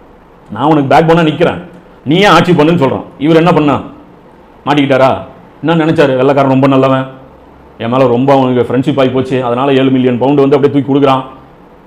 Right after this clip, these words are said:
கொடுத்தானா? கொடுக்கும்போதே இங்க அவருடைய ஆப்போனன்ட் யாரு? இந்த பக்கம் அவர் ஹாஷிமி குணத்தை சார்ந்தவர், அவருடைய அந்த நேரத்துடைய எதிரி இந்த சவுது ஃபேமிலியோட முதல் மன்னர். அவர் வந்து அந்த இடத்துல, அந்த இடத்துல நஜ்து பகுதியை அவர் ஆட்சி பண்ணிட்டு இருக்கிறாரு. ஒரே நேரத்துல இவருக்கு ஏழு லட்சம் பவுண்டு கொடுத்து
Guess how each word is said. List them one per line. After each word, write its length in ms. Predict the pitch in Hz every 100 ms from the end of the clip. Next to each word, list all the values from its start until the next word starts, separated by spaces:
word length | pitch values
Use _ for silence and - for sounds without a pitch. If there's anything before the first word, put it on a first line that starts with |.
| -
கொடுத்தானா? 560 | 160 170 156 143 123 101
கொடுக்கும்போதே 480 | 185 175 185 175 196
இங்க 180 | 175 156
அவருடைய 460 | 151 170 160 151
ஆப்போனன்ட் 260 | 165 175 165
யாரு? 260 | 151 143 139 - - - - -
இந்த 260 | 127 156 135
பக்கம் 380 | 147 143 185 175
அவர் 200 | 151 147
ஹாஷிமி 560 | 127 160 175 165 156
குணத்தை 280 | 135 147 151
சார்ந்தவர், 680 | 143 135 127 120 160 - - -
அவருடைய 640 | - 127 160 151 147 139 123
அந்த 260 | 107 156 165
நேரத்துடைய 440 | 165 160 156 139
எதிரி 480 | 143 165 196 - - - - -
இந்த 200 | 156 151
சவுது 300 | 147 160 160 151 135
ஃபேமிலியோட 420 | 147 147 147 147 165
முதல் 200 | 151 156
மன்னர். 340 | 147 139 - - - - - -
அவர் 240 | - 147 170
வந்து 200 | 160 170
அந்த 140 | 156
இடத்துல, 140 | 156
அந்த 280 | 160 147 147
இடத்துல 160 | 147 160
நஜ்து 240 | 147 143
பகுதியை 280 | 156 147 147
அவர் 140 | 151
ஆட்சி 180 | 143 139
பண்ணிட்டு 280 | 143 139 131
இருக்கிறாரு. 340 | 127 123 151 - - - -
ஒரே 140 | 143
நேரத்துல 340 | 175 160 147 147
இவருக்கு 300 | 147 160 147
ஏழு 120 | 156
லட்சம் 200 | 165 139
பவுண்டு 240 | 139 151
கொடுத்து 460 | 135 131 160 208